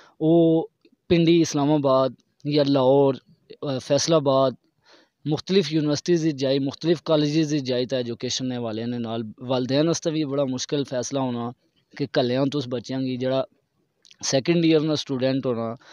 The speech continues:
ਜਾਂ ਫਸਟ ਈਅਰ ਦਾ ਜਿਹੜਾ ਸਟੂਡੈਂਟ ਹੋਣਾ, ਉਸ ਨੂੰ ਕੋਈ ਇਤਨੀ ਏਜ ਨਹੀਂ ਹੋਣੀ, ਅਠਾ-, ਸੋਲਾਂ ਅਠਾਰਾਂ ਸਾਲ ਦੀ ਏਜ ਵਿੱਚ ਬੱਚੇ ਕੀ ਘਰਾਂ ਕੋਲੋਂ ਦੂਰ ਭੇਜਣਾ, ਫਿਰ ਬੇਸ਼ੁਮਾਰ ਖਰਾਬੀਆਂ ਪੈਦਾ ਹੋਣੀਆਂ। ਨੌਜਵਾਨ ਜਿਸਲੇ ਅਸਾਂ ਨੇ, ਯੂਥ ਜਿਹੜੀ ਹੈ ਉਹ ਆਸਟਲਾਈਜ਼ ਹੋਈ ਜਾਣਾ ਹੈ,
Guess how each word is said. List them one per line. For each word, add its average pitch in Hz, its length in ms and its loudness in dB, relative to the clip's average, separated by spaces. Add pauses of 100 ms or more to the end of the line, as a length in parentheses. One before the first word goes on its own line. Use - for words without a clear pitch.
(240)
ਜਾਂ 139 100 0
ਫਸਟ 160 320 0
ਈਅਰ 170 140 2
ਦਾ 160 140 0
ਜਿਹੜਾ 147 200 0
ਸਟੂਡੈਂਟ 135 540 -2
ਹੋਣਾ, 120 200 -4
ਉਸ 147 220 -4
ਨੂੰ 156 100 -2
ਕੋਈ 165 180 0
ਇਤਨੀ 147 260 -2
ਏਜ 131 240 -2
ਨਹੀਂ 135 140 -2
ਹੋਣੀ, 120 240 -6
ਅਠਾ-, 117 320 -8
ਸੋਲਾਂ 131 360 -4
ਅਠਾਰਾਂ 127 340 -6
ਸਾਲ 123 320 -6
ਦੀ 131 120 -4
ਏਜ 127 200 -2
ਵਿੱਚ 127 160 -4 (420)
ਬੱਚੇ 147 240 0
ਕੀ 156 140 2 (100)
ਘਰਾਂ 135 180 4
ਕੋਲੋਂ 143 180 0
ਦੂਰ 135 260 2
ਭੇਜਣਾ, 131 420 -2
ਫਿਰ 156 180 0
ਬੇਸ਼ੁਮਾਰ 185 440 2
ਖਰਾਬੀਆਂ 156 480 0
ਪੈਦਾ 131 300 -2
ਹੋਣੀਆਂ। 120 300 -4
ਨੌਜਵਾਨ 131 440 -2
ਜਿਸਲੇ 143 360 -2
ਅਸਾਂ 139 180 -4
ਨੇ, 139 200 -4
ਯੂਥ 135 340 0
ਜਿਹੜੀ 135 300 -2
ਹੈ 131 60 0
ਉਹ 131 160 -2
ਆਸਟਲਾਈਜ਼ 139 520 0
ਹੋਈ 147 120 4
ਜਾਣਾ 123 240 -2
ਹੈ, 120 80 -6